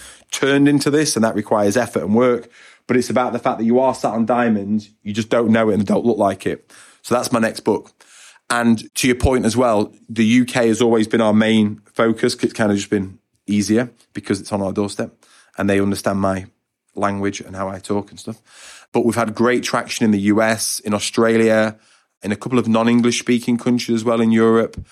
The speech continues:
And so we are really gearing up for those territories.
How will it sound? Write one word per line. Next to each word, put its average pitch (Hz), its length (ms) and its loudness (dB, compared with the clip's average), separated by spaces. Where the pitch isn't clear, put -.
And 110 160 0
so 110 420 2
we 113 240 2
are 101 460 0
really 117 400 2
gearing 113 380 2
up 120 100 -2
for - 80 -10
those 104 240 0
territories. 101 520 -2